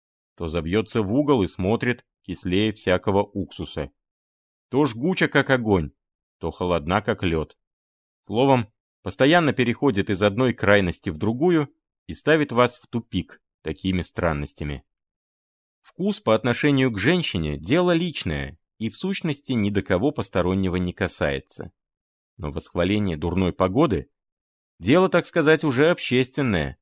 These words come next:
и мы вполне вправе выразить поэтам за это преступное восхваление наше негодование. Слезы женщины не могут промочить насквозь даже ее обожателя, не говоря уже о целом обществе.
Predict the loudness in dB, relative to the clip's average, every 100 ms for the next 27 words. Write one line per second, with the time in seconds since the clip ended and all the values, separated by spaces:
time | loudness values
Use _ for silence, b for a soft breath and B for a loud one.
0 | _ _ _ _ 0 4 4 4 4 4
1 | 4 2 0 2 4 6 4 0 0 0
2 | 0 -2 -2 2 2 2 -2 -2 2 2
3 | 0 -2 -4 -4 -4 -4 -4 -4 -4 -8
4 | -2 0 2 2 -2 -4 _ _ _ -8
5 | -4 -4 -4 -4 -2 0 0 0 -2 -6
6 | -8 -12 _ _ _ _ _ _ _ _
7 | _ -6 -2 0 0 0 0 0 -4 -4
8 | -4 -8 _ -4 0 2 2 0 -2 0
9 | 0 0 -2 -2 -4 -2 -2 0 2 2
10 | 2 -2 0 2 4 4 2 2 2 0
11 | -6 -8 _ _ _ _ -12 -8 -2 2
12 | 4 4 2 0 -4 -2 -2 0 -2 -2
13 | -6 -14 -12 -12